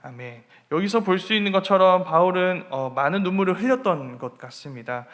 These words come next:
그리고 여러 시험을 당했던 것 같습니다. 여러 어려움들, 우리가 당하는 여러 어려움들을 바울도 겪었던 것을 우리는 여기서 알 수 있습니다.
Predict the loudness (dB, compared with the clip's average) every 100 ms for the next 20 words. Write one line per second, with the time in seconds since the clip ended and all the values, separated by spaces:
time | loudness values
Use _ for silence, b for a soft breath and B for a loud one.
0 | B B -10 -8 -4 -2 0 0 0 0
1 | -2 -2 -2 -2 -4 -8 -8 -8 -8 -10
2 | -12 -14 -14 -14 -14 -12 -14 B B B
3 | B -2 2 2 4 4 4 4 2 -4
4 | -6 -4 0 2 2 0 -2 -2 0 2
5 | 2 2 0 -2 -6 -8 -4 -2 -2 -2
6 | -4 -4 -6 -8 -2 -2 0 -4 -2 -6
7 | -4 -4 -4 -4 -8 -6 -6 -6 -6 -6
8 | -6 -12 -12 -14 -14 -12 -14